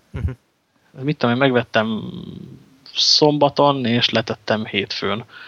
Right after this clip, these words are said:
Speaker 2: mert közben aludni kellett, megenni, de, de körülbelül ilyen. Tehát nem az, amit így, hát, atya úristen, most nagyon sok volt a kvantumos, rakjuk le egy kicsit, és aztán ne nézzünk rá, hogy halott-e vagy él.
Speaker 1: Mhm.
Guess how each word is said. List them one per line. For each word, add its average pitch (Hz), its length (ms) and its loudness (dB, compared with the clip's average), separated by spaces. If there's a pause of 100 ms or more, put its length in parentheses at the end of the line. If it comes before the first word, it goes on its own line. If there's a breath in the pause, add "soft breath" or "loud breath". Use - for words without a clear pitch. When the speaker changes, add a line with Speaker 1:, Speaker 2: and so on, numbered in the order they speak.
(440 loud breath)
Speaker 2:
mert - 220 -2
közben 110 340 2
aludni 104 320 0
kellett, 110 360 2
megenni, 101 440 -2 (140)
de, 110 460 2 (180)
de 131 80 -2
körülbelül 107 440 0
ilyen. 107 200 -4
Tehát 113 160 -4
nem 127 120 4
az, 120 120 4
amit 120 220 0
így, 120 240 -4 (480 loud breath)
hát, 165 300 -2
atya 139 180 0
úristen, 127 320 0
most 117 140 -6
nagyon 131 180 0
sok - 180 -6
volt 117 140 -6
a 127 40 -6
kvantumos, 117 520 0
rakjuk 120 260 0
le 117 80 2
egy 113 80 -2
kicsit, - 200 -6
és 117 100 -2
aztán - 220 -2
ne 117 80 0
nézzünk 113 360 -2
rá, 117 60 0
hogy 113 120 2
halott-e 107 340 0
vagy 104 160 -2
él. 107 220 0 (200 loud breath)
Speaker 1:
Mhm. 139 200 -6